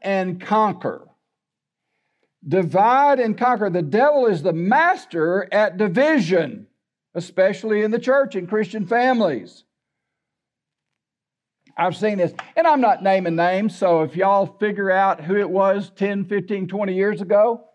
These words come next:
so be it. I'm not naming anybody's name. But two families attending the church, all fired up, "Love North Belt, love North Belt," and these families got together all the time.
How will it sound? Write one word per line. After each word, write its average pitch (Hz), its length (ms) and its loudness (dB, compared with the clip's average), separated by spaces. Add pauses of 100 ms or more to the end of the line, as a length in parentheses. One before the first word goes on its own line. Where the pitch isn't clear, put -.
(260)
so 220 280 0
be 220 180 0
it. - 260 0
I'm 170 140 -2
not 202 240 2
naming 214 320 0
anybody's 175 500 0
name. 170 340 -2 (320)
But 226 400 0 (360)
two 269 180 2
families 240 800 0 (420)
attending 233 540 0
the 285 100 0
church, 208 520 0
all 277 320 4
fired 240 400 2
up, 156 200 -2
"Love 247 300 2
North 202 400 0
Belt, 196 260 2
love 254 320 2
North 202 320 0
Belt," 190 320 0 (240)
and 202 160 0
these 285 240 -2
families 262 600 0
got 220 240 0
together 220 420 0
all 208 160 4
the 208 80 -4
time. 170 480 -2